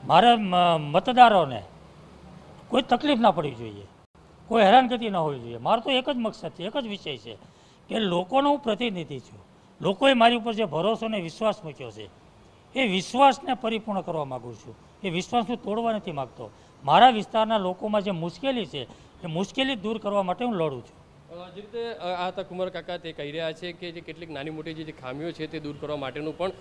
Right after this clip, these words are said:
Speaker 2: કલેક્ટર સાથે વાત કરી અને જે દૂર કર-, દૂર થાય તે માટેના પ્રયત્ન કરવા માટેની જે વાત છે તે કરવામાં આવી છે. ત્યારે જોવાનું કે હવે તંત્ર તરફથી કઈ રીતે આગળ આવનારા દિવસોની અંદર આ તમામ જે સુવિધાઓ છે, ઉપ-, અ, જે છે તે સુધારો કરશે કે નહીં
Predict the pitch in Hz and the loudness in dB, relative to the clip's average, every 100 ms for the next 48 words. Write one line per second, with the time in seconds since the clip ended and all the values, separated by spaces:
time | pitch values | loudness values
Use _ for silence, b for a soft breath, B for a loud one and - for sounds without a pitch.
0 | - - 202 208 220 190 170 180 156 151 | -16 -8 -6 -4 -2 -2 -2 0 -2 -2
1 | 160 175 180 156 160 160 156 156 165 165 | -4 -4 -4 -4 -4 -6 -6 -8 -6 -6
2 | 151 160 170 180 165 147 143 175 151 135 | -6 -6 -2 -2 -2 -4 -4 -6 -4 -6
3 | 131 202 - B B 170 165 151 147 170 | -4 -8 -8 B B 0 0 0 -2 -4
4 | 170 139 180 - 202 196 160 143 131 127 | -4 0 0 -2 -6 -4 -4 -4 -2 -2
5 | 135 160 165 175 170 226 254 233 214 202 | -4 -4 -4 -4 -2 -2 -2 0 -2 -2
6 | 185 196 185 170 180 170 156 151 196 - | -4 -6 -6 -6 -6 -4 -4 -4 -6 -6
7 | B B 160 165 180 175 165 180 185 170 | B B -4 -2 -2 0 0 0 -2 -4
8 | 160 175 160 160 180 156 156 170 202 190 | -6 -2 -2 -2 -2 -2 -2 -2 -2 -4
9 | 180 160 151 147 143 196 151 - 151 143 | -6 -6 -2 -2 -2 -4 -6 -8 -4 -4
10 | 143 151 151 202 135 147 139 143 147 135 | -4 -6 -6 -8 -8 -10 -4 -4 -4 -8
11 | 190 165 151 160 | -8 -8 -4 -4